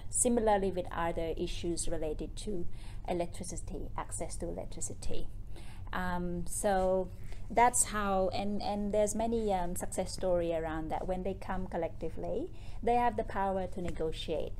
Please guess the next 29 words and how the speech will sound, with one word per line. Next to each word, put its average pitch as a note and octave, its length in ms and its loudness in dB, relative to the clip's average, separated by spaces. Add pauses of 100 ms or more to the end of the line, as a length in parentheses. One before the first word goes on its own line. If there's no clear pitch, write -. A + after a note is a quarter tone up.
(280)
They G3+ 80 2
have G#3 160 0
the G3+ 60 0
power F3+ 420 0
to F3+ 160 -4
dialogue. E3 680 -2 (100)
They F3 140 0
also F3+ 360 0
have F3 320 -2 (380)
the F3+ 60 0
powers A#3+ 680 2
to G3+ 160 0
also F#3 340 0
engage F3+ 600 -2
with F3+ 100 -4
the F3+ 80 -4
local E3+ 380 -4
authority - 760 -6 (420)
as F3 160 -2
well. E3+ 360 -2 (440)
Um, F#3+ 540 2 (100)
and G#3 460 2 (840)
another C#4 500 6
actually, G#3 560 0
um, F3 400 -2 (220)
um, F3+ 480 -2 (340)
things B3 320 4
that G3 180 0
we, G3 340 0